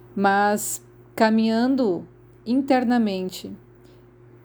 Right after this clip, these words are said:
entender o que você estuda e aplicar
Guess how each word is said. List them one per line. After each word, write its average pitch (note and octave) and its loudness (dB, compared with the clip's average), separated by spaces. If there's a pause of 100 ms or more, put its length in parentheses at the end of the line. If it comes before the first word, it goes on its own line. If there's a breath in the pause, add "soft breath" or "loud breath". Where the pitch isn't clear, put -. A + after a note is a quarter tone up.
(200)
entender A3 2
o C#4 0
que C#4 -8
você G#3+ -2
estuda G#3+ -2
e G#3+ 0
aplicar A3+ -2